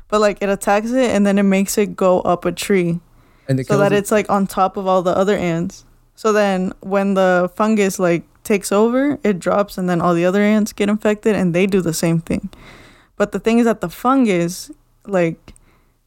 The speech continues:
Speaker 1: controls everything that they do.
Speaker 2: Yeah, yeah, yeah.
Speaker 1: Like, literally, they did a study on it, and it's, like, the ant is,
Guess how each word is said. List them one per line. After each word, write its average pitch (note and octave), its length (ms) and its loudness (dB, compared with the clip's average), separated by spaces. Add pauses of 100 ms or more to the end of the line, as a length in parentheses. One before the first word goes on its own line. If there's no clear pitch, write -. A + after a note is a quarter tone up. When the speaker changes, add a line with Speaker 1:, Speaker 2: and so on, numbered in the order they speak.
(420)
Speaker 1:
controls G#3 400 2
everything F#3+ 400 0
that E3+ 140 0
they E3 140 0
do. D#3+ 300 -2 (120)
Speaker 2:
Yeah, B2 160 2 (120)
yeah, A2+ 160 2
yeah. A2 80 0 (220)
Speaker 1:
Like, G3 240 -2
literally, G#3 360 2
they G3 160 0
did F#3+ 160 0
a G3 80 0
study F#3+ 340 0
on F3+ 140 2
it, F3 80 2
and F3+ 80 2
it's, F3+ 160 0
like, F3+ 160 0
the F3 140 -2
ant G3 300 -2
is, F#3 300 -4